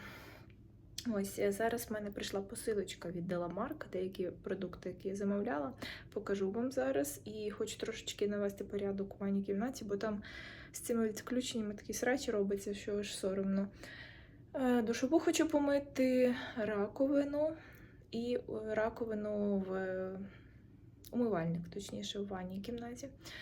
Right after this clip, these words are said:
Ось такі плани, а туалети помию вже пізніше. Та й все. І перш ніж це, зараз дивлюся, в мене тут орхідеї так гарно розпустились, покажу вам. Та й буду прибирати. Але перед цим ще покажу,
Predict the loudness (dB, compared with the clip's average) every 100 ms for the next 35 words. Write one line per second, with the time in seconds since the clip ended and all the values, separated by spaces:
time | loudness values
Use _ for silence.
0 | -12 -10 -6 -4 -2 -2 -2 -2 -2 -2
1 | -4 -4 -2 0 2 0 -2 2 4 4
2 | 2 0 -4 -4 -6 -4 -4 -4 -6 -8
3 | -12 -14 -12 -12 -14 -16 -2 0 0 0
4 | 0 0 0 -2 0 2 2 0 -4 -16
5 | -20 6 6 6 0 -4 -2 0 2 2
6 | 2 4 4 4 0 2 2 0 0 -2
7 | -2 -2 0 2 0 0 -2 -2 -4 -6
8 | -8 -4 -2 -2 -6 -8 -6 -4 -4 -4
9 | -6 -8 -14 -10 -6 -2 -2 -2 -2 -2
10 | -4 -8 -12 -16 -18 -18 -18 -18 -16 -14
11 | -14 -14 -14 -6 -2 -2 0 2 2 0
12 | -2 -2 -2 -4 -4 -4 -2 0 0 -2